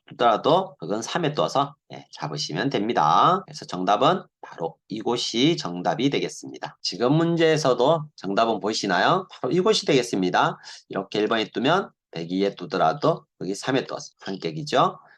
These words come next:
자, 그래서 정답은 바로 이곳이 합격 모양이 되겠습니다.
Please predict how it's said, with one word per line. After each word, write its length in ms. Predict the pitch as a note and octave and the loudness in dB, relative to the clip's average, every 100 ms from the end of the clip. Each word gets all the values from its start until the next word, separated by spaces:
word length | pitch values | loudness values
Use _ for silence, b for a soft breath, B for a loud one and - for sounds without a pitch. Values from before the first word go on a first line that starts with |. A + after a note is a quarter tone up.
| _ | _
자, 100 | - - | -20 -20
그래서 380 | - D2+ A2+ D#3 | -14 -6 -2 -2
정답은 540 | D3+ F#2 E2+ A#2 F3+ - | -2 0 2 2 2 -2
바로 380 | - - - D#2+ _ | -14 -18 -20 -20 _
이곳이 800 | G2+ G#2+ A#2 - E2+ F#2+ D3 E3 D#3 | -6 -4 -2 -4 -2 2 2 0 -8
합격 480 | F2 D#2+ D3+ F2 B2 | -12 -12 -8 -6 -2
모양이 300 | A2 G#2 A2+ | 0 0 -2
되겠습니다. 480 | D2+ - - C#2 | -4 -6 -12 -20